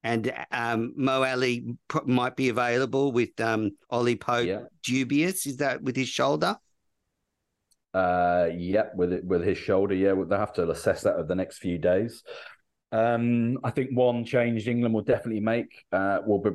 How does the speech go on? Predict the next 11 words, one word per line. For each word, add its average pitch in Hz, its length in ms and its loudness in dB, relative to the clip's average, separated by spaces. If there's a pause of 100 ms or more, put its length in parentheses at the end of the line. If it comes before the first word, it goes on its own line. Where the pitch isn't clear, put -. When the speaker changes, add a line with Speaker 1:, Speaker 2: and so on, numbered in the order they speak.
(140)
Speaker 2:
to - 60 -18
bring 107 180 0
in 107 120 0
Mark 107 280 0
Wood, 131 260 0 (400)
um, 90 640 -2
a - 60 -12
guy 95 280 2
with 87 340 0 (200)
proper, 80 640 0 (340)
genuine 71 800 -4